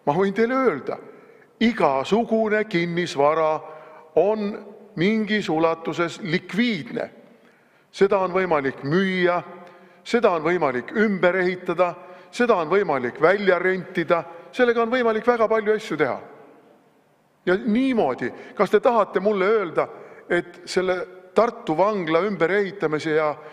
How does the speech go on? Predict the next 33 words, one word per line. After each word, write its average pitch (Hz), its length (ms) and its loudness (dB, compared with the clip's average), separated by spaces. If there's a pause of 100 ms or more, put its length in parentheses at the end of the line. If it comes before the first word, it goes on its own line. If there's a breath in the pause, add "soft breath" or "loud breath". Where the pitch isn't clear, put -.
(280 loud breath)
ja 156 120 2 (100)
mahamüümisega 180 800 0
või 196 140 0
ka 233 100 4
lihtsalt 196 380 -2
mahamüümisega 160 760 -2 (380 loud breath)
ei 196 100 0
ole 202 220 0
võimalik 175 480 -2
teenida 165 420 0
Eesti 160 300 -4 (100)
Vabariigi 160 460 0
eelarvesse 151 500 -2
kolmkümmend 151 460 0
miljonit 120 480 -6
või? - 80 -14 (400 loud breath)
Ja 175 80 -2
mis 190 160 -4
raha 208 240 2
on 175 100 -2
üldse 196 220 -4
kolmkümmend 156 560 0
miljonit? 139 580 -4 (1120)
Meil 165 140 -2
on 160 80 -4
siin 190 180 0
Eestis 170 320 -4
inimesi, 160 460 -2
kellel 156 320 0
on 156 100 -6 (300 loud breath)
sadu 220 500 2
miljoneid 143 600 -2
eraisikuid. 165 800 -4